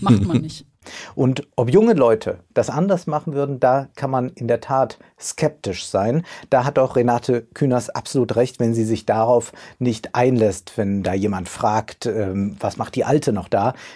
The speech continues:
Speaker 2: Das ist tatsächlich nicht die richtige Frage, denn schauen wir nur einmal auf diese S-P-D-Influencer oder schauen wir auf Philipp Amthor, da müsste man doch ganz klar sagen, lieber noch hundert Jahre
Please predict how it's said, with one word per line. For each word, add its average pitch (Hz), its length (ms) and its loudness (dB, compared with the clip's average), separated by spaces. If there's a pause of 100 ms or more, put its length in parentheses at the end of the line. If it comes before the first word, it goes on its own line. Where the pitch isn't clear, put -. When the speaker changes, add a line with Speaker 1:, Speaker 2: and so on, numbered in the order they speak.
Speaker 2:
Das 156 220 0
ist - 420 -4
tatsächlich 127 520 -2
nicht 131 220 -2
die 131 80 2
richtige 113 340 -2
Frage, 110 320 0
denn 101 240 -2 (120)
schauen 110 300 -2
wir 104 120 -2
nur 104 200 -4
einmal 92 380 -8 (240)
auf 98 280 -8 (160)
diese 95 400 -4
S-P-D-Influencer 95 1500 -6
oder 98 260 -4
schauen 110 320 0
wir 101 240 0
auf - 300 -12 (220)
Philipp - 360 0
Amthor, 104 540 2 (280)
da 101 120 -2
müsste 113 280 -4
man 98 200 -4
doch 92 100 -6
ganz 98 240 -4
klar 95 180 -2
sagen, 92 380 -4 (180)
lieber 113 220 0
noch 98 180 -4
hundert 101 300 -2
Jahre 90 380 -4